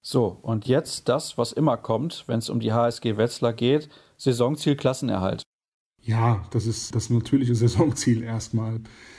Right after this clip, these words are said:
Speaker 2: Ich weiß, dass das immer so ein bisschen belächelt wird, aufgrund auch der großen Erfolge in der Vergangenheit. Aber ich glaube, dass man auch einfach sehen muss, man hat jetzt schon wieder einen Umbruch. Wir haben vorhin darüber gesprochen, das ist jedes Jahr das Gleiche. Und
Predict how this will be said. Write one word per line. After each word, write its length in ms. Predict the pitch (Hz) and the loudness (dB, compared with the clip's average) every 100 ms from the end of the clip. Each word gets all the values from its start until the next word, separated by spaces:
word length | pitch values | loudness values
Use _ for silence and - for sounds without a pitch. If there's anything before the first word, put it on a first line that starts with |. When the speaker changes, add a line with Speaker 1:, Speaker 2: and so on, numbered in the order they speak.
| - - | -20 -8
Speaker 2:
Ich 120 | - | 0
weiß, 180 | 120 120 | 0 2
dass 220 | 131 127 | -2 0
das 160 | 120 | -4
immer 240 | 139 123 120 | 0 2 2
so 80 | 120 | 2
ein 80 | |
bisschen 320 | 117 120 123 110 | 0 2 0 0
belächelt 480 | 113 120 135 127 | 0 0 0 0
wird, 200 | 131 135 131 | 0 -2 -2
aufgrund 400 | 123 - 123 123 | -6 -2 0 0
auch 120 | 120 | -4
der 200 | - 117 | -2 -4
großen 340 | - 123 123 | 0 0 2
Erfolge 420 | 120 - 123 131 127 | -2 0 0 2 0
in 80 | |
der 120 | 117 117 | 0 0
Vergangenheit. 840 | 110 113 123 139 123 135 143 139 - - - - _ 120 | -2 0 0 0 0 0 -2 -6 -16 -20 -20 -20 _ -4
Aber 400 | 120 120 120 120 - 160 | 0 2 0 -2 -10 -14
ich 100 | - | -4
glaube, 300 | 131 127 127 | 0 2 2
dass 320 | 127 - - 294 | 0 -2 -8 -10
man 300 | 151 143 127 | -8 -2 0
auch 160 | 123 127 | 0 -2
einfach 220 | 127 127 | -2 0
sehen 180 | 131 143 | 2 0
muss, 180 | 131 | -2
man 320 | 151 143 131 123 | -4 -4 0 0
hat 120 | 123 | 0
jetzt 120 | 120 | 0
schon 140 | - | 2
wieder 160 | 123 147 | 4 4
einen 80 | 147 | 2
Umbruch. 440 | 160 156 156 156 - | 0 0 -2 -2 0
Wir 220 | 123 123 | 2 2
haben 320 | 120 127 - | 0 -2 -6
vorhin 260 | - 123 131 | -2 0 2
darüber 300 | 123 120 117 | 4 4 2
gesprochen, 400 | 117 135 139 135 | 0 -2 -2 -2
das 160 | 113 | -2
ist 80 | 113 | 0
jedes 240 | 131 127 | 0 0
Jahr 100 | 123 | 0
das 140 | 120 113 | -2 -2
Gleiche. 360 | 117 120 131 | 0 0 0
Und 200 | 147 123 | -2 -4